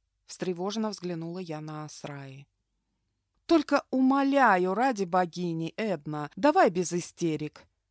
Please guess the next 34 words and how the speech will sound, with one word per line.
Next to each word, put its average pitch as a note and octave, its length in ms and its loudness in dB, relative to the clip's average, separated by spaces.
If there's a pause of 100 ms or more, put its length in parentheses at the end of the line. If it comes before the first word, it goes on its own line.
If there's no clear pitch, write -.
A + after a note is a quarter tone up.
(120)
Тебя D#4 280 2
переселяют B3+ 640 2
в G3+ 100 -4
гостевые A3+ 560 0
покои. D3+ 680 -6 (340)
Приказ B3 420 2
Архонта». F#3 680 0 (1300)
Алева A#3 300 2
закатил G#3 480 -4
глаза G#3+ 420 2
и A#3 80 2
выставил G#3 540 -2
ладонь, G3+ 440 0
будто G#3+ 380 -4
собирался G#3+ 640 0
этим G#3 260 -2
жестом A3+ 460 0
удержать G#3 720 0
меня G3+ 320 -2
на F3 100 -2
расстоянии, D#3 1000 -6
реши A3+ 340 2
я G#3 160 6
броситься A3 420 2
на G3+ 100 0
него G3+ 220 0
с G3 100 -4
кулаками G3+ 600 2
или E3+ 260 -2
упасть E3 720 0
в E3 160 -6
ноги E3+ 300 -2
с - 160 -8
мольбой. C3 500 -10